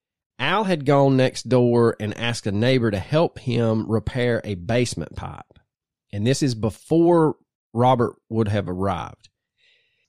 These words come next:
Now, it is rumored that Al was expecting to assist Robert in moving a large recliner he claimed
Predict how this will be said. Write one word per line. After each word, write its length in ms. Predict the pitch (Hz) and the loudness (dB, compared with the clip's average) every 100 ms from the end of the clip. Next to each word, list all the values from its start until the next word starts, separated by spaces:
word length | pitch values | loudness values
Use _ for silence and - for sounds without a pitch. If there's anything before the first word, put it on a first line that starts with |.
| _ | _
Now, 200 | - 123 | -4 -2
it 160 | 113 123 | 0 2
is 220 | 139 165 | 2 2
rumored 480 | 147 175 226 180 147 | 4 6 6 4 4
that 160 | 135 - | 2 0
Al 220 | 131 135 | 0 2
was 140 | 127 | 2
expecting 680 | 113 - - 143 139 - 120 | -2 -6 -4 0 0 0 -4
to 200 | 107 131 | -2 0
assist 680 | 110 - - - 240 254 - | 0 -2 -6 -2 0 0 -4
Robert 520 | - 113 120 110 113 | -2 2 2 2 0
in 200 | - 113 | 0 0
moving 480 | 110 123 139 127 120 | 2 4 4 4 0
a 120 | 98 | 0
large 340 | 110 117 113 98 | 0 2 2 0
recliner 1040 | 95 - - 143 180 208 151 110 104 104 - _ _ _ _ | -6 -8 -6 -2 0 0 2 2 0 -4 -8 _ _ _ _
he 220 | - 156 170 | -2 0 0
claimed 1040 | - 151 185 185 139 123 123 123 - - | -2 0 2 2 4 4 2 0 -2 -8